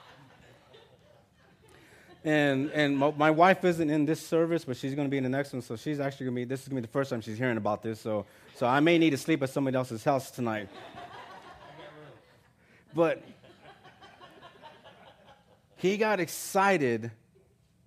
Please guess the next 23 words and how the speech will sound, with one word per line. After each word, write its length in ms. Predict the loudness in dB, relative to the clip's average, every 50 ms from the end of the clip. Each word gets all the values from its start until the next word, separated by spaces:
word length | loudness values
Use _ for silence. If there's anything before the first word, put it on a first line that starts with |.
| _ _
helping 380 | -2 -2 -2 -2 -2 -4 -2
Daddy. 420 | 0 0 0 -2 -2 -6 -8 -12 -18 _ _ _ _ _ _ _ _ _ _ _ _ _ _ _ _ _ _ _ -8
He 120 | -8 -6
got 180 | -4 -4 -4 -4
excited 800 | -6 -8 -10 -10 -4 -2 0 0 0 0 -2 -2 -4 -6 -8 -12 _ _ _ _ _ _ _ _ _ _ _ _ _
being 180 | -4 -4 -2 -2
able 220 | -2 -2 -2 -4
to 60 | -6 -6
partner 360 | -8 -4 -2 -2 -2 -2 -4
with 180 | -8 -8 -8
Daddy. 380 | -6 -6 -4 -4 -6 -8 -12 -18 _ _ _ _ _ _ _ _ _ _ _ _ _ _ _ _
He 100 | -12 -6
got 160 | -4 -4 -4
excited 640 | -4 -6 -8 -8 -8 -4 -4 -4 -2 -4 -6 -8 -10 -14 _ _ _ _ -10
being 160 | -6 -4 -4
able 300 | -4 -4 -4 -4 -4 -6
to 500 | -6 -6 -6 -4 -2 -2 -2 -2 -4 -8 -10 _ _ _ _ _ _ _ -14
work 440 | -10 -8 -4 -2 0 0 -2 -2 -4
with 140 | -8 -6 -4
that 260 | -2 -2 -2 -4 -6 -10
power 640 | -8 -4 -2 0 2 2 2 2 0 -2 -2 -4 -8 -12 -18 _ _ _ _ _ _ _ _ _ _ _ _ _ _ _ _ _ _
with 200 | -10 -10 -10 -6
Daddy. 420 | -6 -6 -4 -4 -6 -10 -14 -18